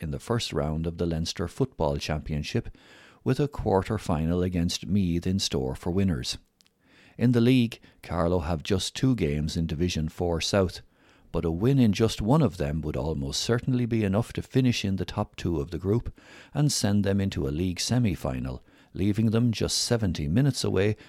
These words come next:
from promotion to Division Three for two thousand and twenty-two. Carlow fixtures in Division Four South of the Alliance Football League. Fifteenth of May, Waterford versus Carlow, Fraher Field,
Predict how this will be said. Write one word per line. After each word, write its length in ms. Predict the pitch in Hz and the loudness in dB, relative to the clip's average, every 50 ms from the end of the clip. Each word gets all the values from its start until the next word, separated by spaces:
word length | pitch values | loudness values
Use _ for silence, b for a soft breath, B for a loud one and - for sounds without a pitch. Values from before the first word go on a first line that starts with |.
| B B | B B
from 240 | B - 127 127 123 | B 2 4 4 4
promotion 640 | - 127 120 107 101 101 98 - - - 101 104 | 4 4 4 4 2 2 0 0 0 -2 -2 -2
to 100 | 101 107 | -2 -4
Division 460 | - - 73 87 92 90 90 82 82 | -4 -2 0 0 0 2 0 0 -2
Three 440 | 80 - - - 120 117 92 85 87 - B B B B B | -2 -4 -2 0 0 2 2 0 -2 -6 B B B B B
for 180 | B - 135 127 | B -2 -2 -2
two 240 | - - 104 92 98 | 0 0 -2 -2 -2
thousand 440 | - - 76 76 80 - 85 82 | -2 -2 0 0 0 0 0 0
and 100 | 92 98 | 0 0
twenty-two. 640 | - - 73 69 - - 69 - - 95 92 85 78 - - _ _ _ _ _ b b b b b b b b b b b b | -2 -2 -4 -4 -6 -6 -4 0 2 2 2 2 0 -4 -10 _ _ _ _ _ b b b b b b b b b b b b
Carlow 320 | b - 117 127 135 127 113 | b 0 2 2 4 2 2
fixtures 560 | - - 98 95 - - - 127 120 117 101 | 2 0 -2 -2 -4 -2 -2 0 0 0 -2
in 100 | - 65 | -4 -6
Division 380 | - 65 73 87 - - 82 76 | -6 -4 -2 -2 -2 -2 -2 -4
Four 300 | - - 87 85 80 76 | -4 -4 -4 -4 -2 -2
South 360 | - - 71 80 98 - - b b b b b | -2 -2 -2 -2 -2 -4 -8 b b b b b
of 120 | - 82 | -10 -6
the 120 | 92 104 98 | -4 -2 -2
Alliance 480 | 85 78 78 80 76 78 85 87 - | -2 -2 -2 -2 -2 -2 -2 -4 -4
Football 440 | - - 110 - - - 67 62 64 | -2 -4 -4 -4 -2 -4 -4 -4 -4
League. 420 | 62 - 117 107 52 107 - - - _ _ _ _ _ _ _ _ _ _ _ _ | -6 -6 -8 -8 -10 -12 -14 -18 -20 _ _ _ _ _ _ _ _ _ _ _ _
Fifteenth 480 | - - 143 139 - - 127 120 113 - | -2 -2 -2 0 2 2 2 2 2 2
of 140 | 101 87 | 0 0
May, 340 | 73 69 60 62 69 82 87 _ b b b b b - | 0 -2 -2 -2 -4 -6 -6 _ b b b b b -6
Waterford 540 | - - 82 92 - 95 - 117 117 - | -2 0 0 0 0 -2 -2 -2 -2 -2
versus 380 | - 73 71 - - 73 71 - | -2 -2 -2 -2 -4 -4 -6 -4
Carlow, 520 | - - 71 62 62 71 73 73 104 95 - - | -4 -4 -2 -2 -2 -2 -2 -2 -2 -4 -6 -8
Fraher 360 | - - 90 80 73 76 64 - | -4 -2 0 0 0 -2 -4 -4
Field, 480 | - - 80 80 85 82 85 80 - | -4 -2 0 0 0 0 0 -2 -6